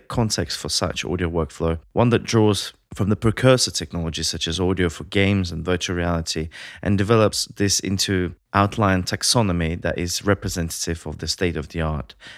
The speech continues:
and forward-facing towards the evolution of the technology. The paper features a series of case studies based on multiple documentary series as virtual reality and mixed reality experiences by Sir David Attenborough,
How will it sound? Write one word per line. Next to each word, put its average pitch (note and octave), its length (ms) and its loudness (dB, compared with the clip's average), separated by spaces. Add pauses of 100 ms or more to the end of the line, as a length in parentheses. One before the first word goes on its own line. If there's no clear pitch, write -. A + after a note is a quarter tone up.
and D#2+ 180 -4
forward-facing F2+ 960 0
towards D#2 420 -4
the D#2+ 200 0 (260)
evolution F2 720 0
of D#2 140 -8
the C#2 60 -10
technology. - 680 -6 (180)
The - 120 -4
paper C#3 420 4
features A2 460 -2
a G2+ 60 0
series G2+ 380 2
of F#2+ 120 -6
case G#2+ 240 0
studies A2+ 380 0
based G2 420 0
on F#2 140 2
multiple G2 380 0
documentary F2 460 -2
series F#2 460 -2 (500)
as F#2 300 4
virtual G2 400 0
reality F#2 640 0
and E2+ 200 0
mixed - 240 -4
reality E2+ 480 0
experiences F2 580 -4
by E2+ 280 0
Sir F2 300 0
David E2+ 300 0
Attenborough, F#2 480 -2